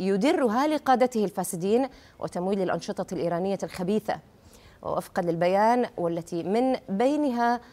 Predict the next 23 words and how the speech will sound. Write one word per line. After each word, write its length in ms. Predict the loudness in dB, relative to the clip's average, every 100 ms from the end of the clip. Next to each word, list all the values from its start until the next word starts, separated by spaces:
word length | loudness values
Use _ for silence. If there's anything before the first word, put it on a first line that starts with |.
| -20 -8 -4
تطوير 440 | 0 2 2 2
أسلحة 320 | 0 -2 -2 -4
الدمار 320 | -2 0 -2
الشامل 520 | -4 -4 -2 0 -2 -6 -4
ودعم 600 | 0 0 2 0 0 -2
الجماعات 680 | -2 -2 -4 -6 -8 -10
الإرهابية. 500 | -8 -4 -4 -4 -8 -12 -20 -20 _ -20 -20 -20 -20 -20 -20 _ -20 -20 -20 -20 -20 -20 _ -20 -20 _ -20 -20 -20 -20 _ -20 -20 -20 -20 -20 -16 0
إيران 420 | 4 8 8 6 4
وفي 380 | 4 4 4
تحد 440 | 2 2 2 4 6
وخروج 520 | 6 4 4 4 6
متجدد 840 | 4 4 2 2 2 2 2 0 0
عن 180 | -2 0
بنود 240 | 0 0
الاتفاق 520 | 0 0 -2 -2 0 0
النووي. 420 | 0 0 -2 -8 -14 -20 -20 -6 2
أعلن 340 | 6 6 6
رئيس 440 | 6 4 2 0 0
منظمة 420 | -2 0 0 0
الطاقة 320 | -2 0 0 -2
الذرية 400 | -2 0 2 2
الإيرانية 480 | 2 0 0 0
علي 440 | 0 0 0 0